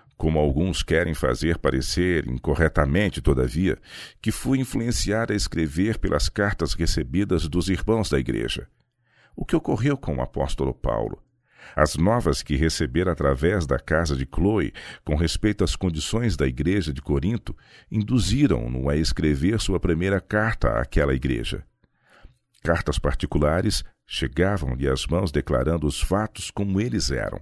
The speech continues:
E, em resposta, ele assentava princípios gerais que, se ouvidos, corrigiam os males existentes. Com grande ternura e sabedoria, ele os exortava a que todos falassem as mesmas coisas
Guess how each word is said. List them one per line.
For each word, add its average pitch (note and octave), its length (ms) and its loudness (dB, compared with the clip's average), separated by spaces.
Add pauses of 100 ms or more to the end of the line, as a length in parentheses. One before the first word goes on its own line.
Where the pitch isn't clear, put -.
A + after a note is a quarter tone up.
(540)
E, - 160 0
em D2 80 2
resposta, F2 760 2
ele C#2+ 200 2
assentava F#2+ 600 0
princípios D2 720 -2
gerais D2+ 540 2 (320)
que, A#2 100 2
se - 140 2
ouvidos, B2+ 520 2
corrigiam F2 840 0
os B1+ 120 -2
males D#2 440 0
existentes. C2 840 -2 (720)
Com C#2 180 0
grande D#2+ 360 2
ternura D#2 560 2
e C2 40 0
sabedoria, C#2+ 720 0 (300)
ele G2+ 380 2
os D2 160 0
exortava D#2 680 0
a C#2+ 40 -2
que - 120 -4
todos F2+ 380 0
falassem F#2 560 0
as C2+ 180 -2
mesmas F#2 480 -2
coisas G#2+ 640 -2